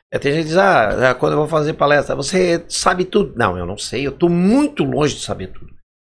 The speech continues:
Eu sei um pouco e cada dia tento aprender um pouquinho mais. Eu fui porque era um curso que se adequava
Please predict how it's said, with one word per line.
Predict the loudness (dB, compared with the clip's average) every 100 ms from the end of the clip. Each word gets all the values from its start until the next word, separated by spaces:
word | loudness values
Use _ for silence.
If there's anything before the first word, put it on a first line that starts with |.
| -4
Eu |
sei | -2 0 0
um |
pouco | 0 0 0 0
e |
cada | -2 0 0
dia | 0 -2
tento | -2 -4
aprender | -4 -6 -6
um | -6
pouquinho | -8 -6
mais. | -4 -6 -8 -14 -18 -20 _ _ _ _ _ _ 0
Eu | 2
fui | 2 2 2
porque | 0 -2 0 0 0 -10 -20 -20 _ _ _
era | 2
um | 2
curso | 2 2 0 -2
que | -2 0
se | 0 0
adequava | 2 2 2 2 2 2 -2 -2